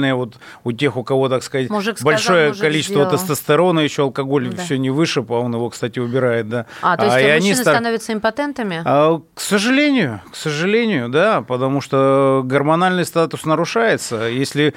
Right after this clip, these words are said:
Speaker 1: мы видим вот по этим товарищам тридцатиодинным на улицах, да, со спины непонятно, мужчина или женщина. Женщина становится маскулином, соответствующим орган-, э, голосом там и так далее, а мужчина непонятно, что за фигура у него там и так далее. Конечно,
Speaker 2: Ну,
Speaker 1: это
Speaker 2: это, это ж не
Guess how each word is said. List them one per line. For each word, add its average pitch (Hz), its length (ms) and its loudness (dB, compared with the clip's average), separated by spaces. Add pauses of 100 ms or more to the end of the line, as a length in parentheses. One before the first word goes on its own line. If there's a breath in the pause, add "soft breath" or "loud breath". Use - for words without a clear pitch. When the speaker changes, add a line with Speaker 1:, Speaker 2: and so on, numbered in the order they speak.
(160 loud breath)
Speaker 1:
мы 139 140 2
видим 147 320 2
вот 139 140 0
по 139 140 0
этим 131 300 -2
товарищам 135 480 0
тридцатиодинным 131 800 -2
на 131 100 0
улицах, 156 460 0
да, 147 160 2 (180 loud breath)
со - 140 -6
спины 151 320 -2
непонятно, 165 560 0
мужчина 143 380 -2
или 147 140 0
женщина. 147 480 -4 (220 loud breath)
Женщина 135 460 -2
становится 135 480 -2
маскулином, 185 600 0
соответствующим 160 800 0
орган-, 139 320 0 (260 loud breath)
э, 139 260 4
голосом 135 520 2
там 127 200 0
и 113 40 -4
так 131 180 0
далее, 123 320 0 (160 loud breath)
а 113 120 -2
мужчина 196 380 0
непонятно, 147 520 0
что - 180 -8
за 131 120 -2
фигура 151 380 0
у 127 100 0
него 113 180 -4
там 110 220 -8
и - 20 -10
так 127 180 -4
далее. 104 180 -6
Конечно, 180 260 -2
Speaker 2:
Ну, 151 120 -2
Speaker 1:
это - 20 -
Speaker 2:
это, 143 80 -2
это 160 80 0
ж 147 40 0
не 147 40 0